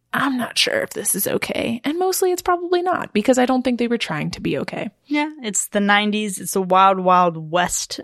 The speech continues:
Speaker 2: uh, of, uh, in terms of, like, times in cinema where it's like, yeah, if, if in the eighties in real life you got away with anything, the nineties is when you, like, kinda pushed the limit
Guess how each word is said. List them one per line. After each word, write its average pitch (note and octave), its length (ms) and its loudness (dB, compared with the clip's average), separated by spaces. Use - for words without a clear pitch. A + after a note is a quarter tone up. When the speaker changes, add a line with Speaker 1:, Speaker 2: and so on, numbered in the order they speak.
Speaker 2:
uh, F3 400 0
of, F3 240 -4
uh, - 40 -6
in E3+ 320 -4
terms F3+ 260 -2
of, E3+ 80 -4
like, D#3+ 200 -2
times F#3 560 0
in F#3+ 240 -2
cinema G3+ 600 -2
where F#3 200 2
it's E3+ 200 -2
like, E3 320 -2
yeah, E3+ 300 -2
if, - 220 -4
if A3 240 4
in B3+ 220 6
the C4+ 160 4
eighties G#3 420 4
in F#3+ 120 2
real F#3+ 220 4
life F3 280 2
you F3+ 80 -8
got F3+ 180 2
away F3 220 0
with E3+ 140 -4
anything, F#3 600 -2
the F3+ 120 -2
nineties F#3 520 -2
is F#3 140 -4
when F#3 280 0
you, F3+ 220 -4
like, E3+ 220 -2
kinda F3 220 -4
pushed - 420 -6
the F#3 140 -2
limit F#3 420 -4